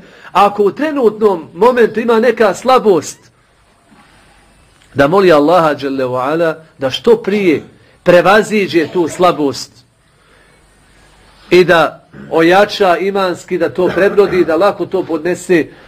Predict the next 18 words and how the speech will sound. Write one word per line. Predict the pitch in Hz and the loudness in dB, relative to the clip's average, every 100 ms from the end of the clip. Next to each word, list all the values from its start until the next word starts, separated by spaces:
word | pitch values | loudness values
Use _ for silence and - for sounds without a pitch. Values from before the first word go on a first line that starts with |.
| - | 0
da | 143 | 4
jednostavno | 170 190 180 - 180 160 - - - | 4 4 0 2 2 2 -10 -16 -20
svaki | - 226 233 233 196 | -2 2 2 0 -8
sunnet | 170 214 202 170 | -4 -4 -4 -6
poslanika | 160 165 180 196 160 | -8 -6 -4 -4 -4
sallallahu | 165 160 175 | -2 2 4
alejhi | 160 143 | 2 0
ve | |
selleme | - 175 170 175 170 - _ _ - - | 0 0 2 0 -2 -12 _ _ -20 -16
bude, | 117 131 170 156 151 135 - _ _ _ - - | -4 2 4 4 2 0 -8 _ _ _ -18 -6
bude | 123 151 131 | -2 2 0
sladak. | - 143 123 110 - - - _ _ - - _ _ _ _ _ _ _ _ _ _ _ _ _ _ _ _ _ _ - - - - | 2 0 0 -4 -8 -20 -20 _ _ -20 -20 _ _ _ _ _ _ _ _ _ _ _ _ _ _ _ _ _ _ -20 -18 -20 -6
Mi | 226 247 | 0 0
smo | 185 196 | 4 4
rekli, | 220 190 175 | 4 4 2
braćo, | 185 - 160 | 2 0 -6
prošli | - - 175 - 139 | -6 -4 -4 -2 -4
put | 156 160 139 | 0 0 0